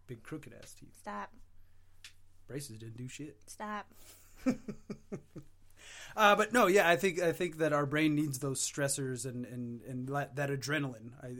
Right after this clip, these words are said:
Speaker 1: and that's why we have roller coasters and stuff like that. It's a safe way to experience that terror.
Speaker 2: Mm-hmm.
Speaker 1: You know you're gonna come out alive unless you're on, like, a water slide in Missouri?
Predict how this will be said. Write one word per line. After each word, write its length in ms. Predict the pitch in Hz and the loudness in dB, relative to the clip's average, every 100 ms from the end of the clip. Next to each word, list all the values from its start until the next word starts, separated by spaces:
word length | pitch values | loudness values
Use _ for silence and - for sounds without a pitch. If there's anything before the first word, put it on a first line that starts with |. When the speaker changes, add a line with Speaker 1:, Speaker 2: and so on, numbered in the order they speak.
| 123 | -8
Speaker 1:
and 140 | 131 | -4
that's 220 | 139 139 | -2 -2
why 100 | 143 | -2
we 140 | 135 135 | -2 -2
have 240 | 131 131 | -4 -2
roller 200 | 139 135 | 0 0
coasters 460 | 127 131 123 127 117 | -2 -8 -8 -10 -8
and 140 | 120 | -8
stuff 220 | 117 131 | -6 -6
like 120 | 123 120 | -8 -8
that. 140 | 127 | -8
It's 160 | 131 123 | -8 -6
a 40 | |
safe 300 | - 135 131 | -6 -6 -6
way 200 | 135 135 | -4 -4
to 160 | 127 127 | -4 -8
experience 420 | 110 175 165 147 | -6 0 0 0
that 200 | 143 139 | -2 -4
terror. 360 | 143 135 131 127 220 | -4 -4 -4 -6 -4
Speaker 2:
Mm-hmm. 240 | 214 214 | -2 -2
Speaker 1:
You 100 | 147 | 0
know 120 | 156 | 6
you're 140 | 185 196 | 8 8
gonna 160 | 185 | 6
come 160 | 170 175 | 4 6
out 100 | 180 | 6
alive 500 | 165 139 131 127 - _ - - _ - | 6 4 4 -2 -10 _ -20 -20 _ -10
unless 420 | 131 127 139 - | -6 -2 -2 -2
you're 140 | 139 | -2
on, 160 | 131 123 | -2 -2
like, 160 | 123 | -6
a 40 | 120 | -8
water 340 | 117 120 123 | -6 -4 -4
slide 480 | 123 - 120 123 120 123 | -8 -8 -8 -8 -12 -14
in 500 | 117 113 110 107 104 - - - | -16 -14 -12 -12 -14 -20 -20 -18
Missouri? 520 | 113 104 135 269 311 | -16 -14 -12 -8 -10